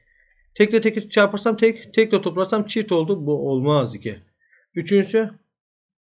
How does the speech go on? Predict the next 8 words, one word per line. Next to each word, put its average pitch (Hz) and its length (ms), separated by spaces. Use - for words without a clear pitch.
ne 185 200
diyor 156 180
bu? 196 320
Tek 233 440
çarpı 190 680
tek 214 260
artı 170 460
tek. 127 360